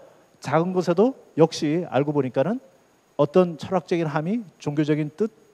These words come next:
이런 것을 갖다 이해할 수 있는, 그것이 어떤 것이 과학이고 아닌지를 구분할 수 있는, 어, 그런,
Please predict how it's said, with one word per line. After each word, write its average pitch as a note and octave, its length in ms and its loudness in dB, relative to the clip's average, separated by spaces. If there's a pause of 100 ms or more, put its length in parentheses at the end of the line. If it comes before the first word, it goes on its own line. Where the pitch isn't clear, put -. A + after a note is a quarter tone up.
이런 D#3 160 -2
것을 D#3 220 0
갖다 D#3 180 -2
이해할 D3 320 0
수 - 160 -12
있는, C#3 240 -6 (360)
그것이 C#3+ 440 0
어떤 F3+ 320 -6
것이 F#3 320 0
과학이고 D3 420 0
아닌지를 D3 540 -4
구분할 D3 400 -2
수 - 160 -12
있는, B2+ 280 -8 (400)
어, B2 240 -8
그런, C#3 400 -4